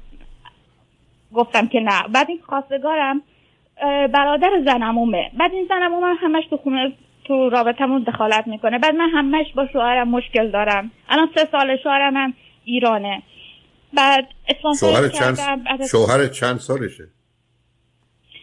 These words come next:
Speaker 1: اه، شوهرم سی سالشه.
Speaker 2: نه، شما، آخه شما که الان این مدتی که کانادا هستید،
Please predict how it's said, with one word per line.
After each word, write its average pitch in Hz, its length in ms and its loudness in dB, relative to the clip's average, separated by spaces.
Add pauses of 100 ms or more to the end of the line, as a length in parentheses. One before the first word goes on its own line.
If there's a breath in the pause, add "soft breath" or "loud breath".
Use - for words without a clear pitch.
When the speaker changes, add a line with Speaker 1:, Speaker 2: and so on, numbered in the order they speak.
(180 loud breath)
Speaker 1:
اه، 277 160 2 (120)
شوهرم 311 280 2 (100)
سی 262 160 0
سالشه. 208 480 -2 (680)
Speaker 2:
نه، 98 320 0
شما، 95 160 2 (160)
آخه 101 160 -6
شما 101 180 0
که 107 120 -2
الان 87 180 0
این 87 100 -6
مدتی 87 300 -2
که 87 60 -2
کانادا 80 380 -2
هستید، 95 300 -4